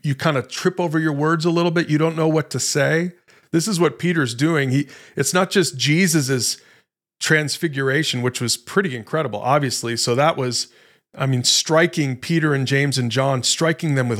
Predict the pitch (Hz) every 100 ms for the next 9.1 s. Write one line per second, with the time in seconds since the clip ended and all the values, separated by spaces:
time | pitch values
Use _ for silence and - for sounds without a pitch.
0 | - 139 160 113 - _ _ _ _ _
1 | _ _ _ 151 170 - 165 151 151 _
2 | - 143 131 139 160 180 143 139 - 147
3 | 143 139 127 - - 139 139 131 - 147
4 | 135 127 - - - - 135 143 139 -
5 | 147 139 156 135 127 135 135 127 147 139
6 | 135 151 135 123 - 165 143 135 - 143
7 | - 156 143 143 131 123 143 131 127 127
8 | 147 127 127 127 120 113 156 196 160 135
9 | 110